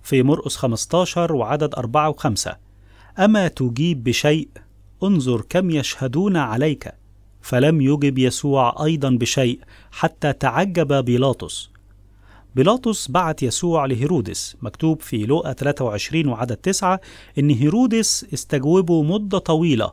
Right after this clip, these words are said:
لكن يسوع ما ردش عليه. ما قالش حاجة لما الجنود اتريقوا عليه وضربوه. وحتى بيلاطس نفسه قال عن يسوع لما كان بيسمعه وهو ساكت: "الراجل ده بريء"،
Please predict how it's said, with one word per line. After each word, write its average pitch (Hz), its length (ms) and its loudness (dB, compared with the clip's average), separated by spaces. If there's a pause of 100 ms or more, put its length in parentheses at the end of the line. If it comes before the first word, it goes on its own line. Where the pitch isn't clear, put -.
(260)
لكن 139 280 0
يسوع 160 460 2
ما 120 140 0
ردش 160 480 -2
عليه. 113 240 -2 (600)
ما 147 120 2
قالش - 260 0
حاجة 190 400 -2
لما 123 220 0
الجنود 135 360 0
اتريقوا 131 520 -2
عليه 131 240 0
وضربوه. 131 560 0 (580)
وحتى 131 380 -4
بيلاطس 147 480 0
نفسه 180 400 2
قال 165 260 0
عن 117 160 -2
يسوع 165 480 0
لما 117 280 -2
كان 151 300 -2
بيسمعه 139 440 -2
وهو 123 300 0
ساكت: 175 480 -4 (300)
"الراجل 185 440 0
ده 170 160 4
بريء"، 151 420 0